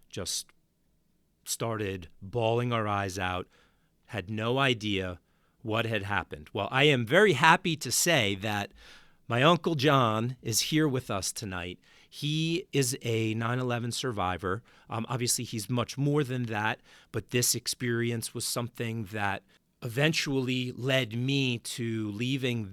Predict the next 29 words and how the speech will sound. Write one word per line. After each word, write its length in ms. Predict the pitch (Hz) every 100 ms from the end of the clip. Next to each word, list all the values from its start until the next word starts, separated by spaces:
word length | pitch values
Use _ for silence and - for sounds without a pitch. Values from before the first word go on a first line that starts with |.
| 95
the 280 | 107 101 98 _ -
profession 540 | - - 123 - 113
that 100 | 107
I 120 | 104
was 180 | 101 95
in 100 | 107
and 120 | 98
going 200 | 110 104
back 200 | 101 95
to 100 | -
school 340 | - - 104 92
to 100 | -
become 320 | 92 107 90
a 40 |
history 340 | 82 80 - 90
teacher. 340 | - - - - _ _ _ _ _
A 100 | 117
lot 340 | 110 113 135 147
of 100 | 127
it 100 | 127
was 280 | 113 113
because 800 | - 107 - 110 101 98 90 - - _ _
once 260 | 123 127 -
we 120 | 175
knew 180 | 180 180
my 220 | 165 160
uncle 280 | 156 156 147
was 220 | 139 127
okay 800 | 131 - - 160 117 82 82